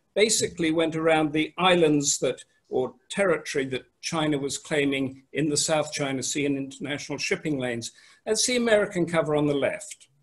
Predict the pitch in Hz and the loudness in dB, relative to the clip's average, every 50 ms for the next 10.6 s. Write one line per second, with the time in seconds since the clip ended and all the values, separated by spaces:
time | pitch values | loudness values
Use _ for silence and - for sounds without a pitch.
0 | _ _ _ _ _ _ _ _ - - _ _ - - 170 - - 180 180 160 | _ _ _ _ _ _ _ _ -20 -20 _ _ -10 -8 -6 -4 -4 -2 -2 -4
1 | - - - 185 160 - - - - - 170 147 135 117 107 104 104 101 - _ | -4 -2 -2 0 0 0 -2 0 0 2 2 4 4 2 0 -4 -6 -10 -14 _
2 | _ _ _ - 120 123 - - - 180 175 170 160 - - - - - - 143 | _ _ _ -8 -6 -6 -4 -4 -4 -2 -2 -2 -2 -4 -6 -12 -12 -8 -4 -2
3 | 139 131 139 143 139 - 123 135 151 156 143 151 147 147 - 151 147 143 147 - | -2 -2 -2 -2 -4 -6 -6 -8 -8 -4 -4 -4 -4 -6 -6 -8 -8 -8 -6 -8
4 | 151 143 - - 165 185 196 175 139 117 101 101 110 - - - - - - _ | -10 -8 -4 0 2 4 6 6 4 4 0 -2 -8 -10 -10 -10 -10 -10 -14 _
5 | _ _ _ _ _ _ _ _ - - 147 - - 156 160 151 - 233 247 233 | _ _ _ _ _ _ _ _ -6 -6 -6 -4 -4 -4 -4 0 4 4 4 4
6 | 277 262 - - - - 156 135 123 143 165 185 196 - _ - - - 175 170 | 2 -2 -6 -6 -4 -2 -2 -2 0 -2 -2 -4 -4 -8 _ -8 -6 -2 -2 0
7 | 165 165 165 165 156 151 147 147 - 147 131 131 127 131 - 165 190 190 - - | 0 0 2 2 2 2 0 0 -2 -4 -4 -4 -4 -2 0 0 0 0 -2 -10
8 | - _ _ _ _ _ _ _ _ _ - 147 147 - - - 180 190 202 196 | -20 _ _ _ _ _ _ _ _ _ -4 -4 -4 -4 -2 -2 -2 -2 0 0
9 | 196 185 175 170 175 - 170 160 160 165 165 160 160 151 151 180 190 185 170 147 | 0 0 0 -2 -4 -4 -4 -2 0 0 2 2 2 2 2 2 2 4 2 2
10 | 123 117 117 - - - - 107 110 110 113 123 | 2 0 -2 -4 -8 -8 -6 -6 -4 -6 -6 -8